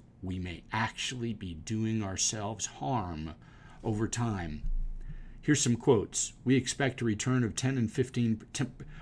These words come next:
we expect a return of between ten and fifteen percent, with drawdowns of no more than five to ten percent." Really? That's almost impossible.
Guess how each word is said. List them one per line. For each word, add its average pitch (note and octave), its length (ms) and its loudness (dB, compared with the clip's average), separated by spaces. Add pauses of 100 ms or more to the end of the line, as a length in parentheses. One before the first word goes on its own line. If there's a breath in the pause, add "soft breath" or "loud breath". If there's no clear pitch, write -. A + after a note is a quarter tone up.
(100)
we D#3 140 8
expect - 520 0
a D3 80 0
return A2+ 680 0
of G2 240 -4
between F#2 760 -2 (320 loud breath)
ten D#3 220 2
and D3 120 4
fifteen A#2+ 460 4
percent, G2 520 -2 (760 loud breath)
with G#2+ 180 0
drawdowns B2+ 1000 2 (220)
of G#2 140 -2
no A2 180 2
more A2+ 240 4
than G2+ 160 2
five A2 360 2
to G#2+ 100 -2
ten F#2+ 240 -2
percent." - 400 -8 (460)
Really? B2+ 340 0 (760 loud breath)
That's - 400 -6 (260)
almost G#2+ 460 0
impossible. - 680 -4